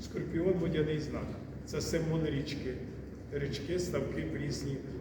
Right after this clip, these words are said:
води, великі — це є скорпіони. Скорпіони мають проблему одну, вони вміють самоз'їдати себе. Скорпіон, якщо ви тут сидите, знайте, вмійте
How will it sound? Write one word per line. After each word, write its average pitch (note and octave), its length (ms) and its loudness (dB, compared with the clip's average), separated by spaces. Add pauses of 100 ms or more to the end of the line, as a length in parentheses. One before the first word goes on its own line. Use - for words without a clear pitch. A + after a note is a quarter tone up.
(200)
води, D#3 320 2 (500)
великі — C3+ 380 0
це C3 200 -2
є C3 80 0
скорпіони. A2 480 -4 (1040)
Скорпіони E3 600 2
мають E3+ 220 2
проблему E3 440 0 (120)
одну, C#3+ 240 0 (720)
вони C#3+ 200 0
вміють D3+ 320 -2
самоз'їдати B2+ 1120 -2
себе. - 320 -8 (520)
Скорпіон, C3+ 480 0 (100)
якщо C#3 220 -2
ви A#2+ 80 -2
тут B2 240 -4
сидите, B2+ 460 -4 (840)
знайте, C3 440 0 (840)
вмійте C3+ 520 -2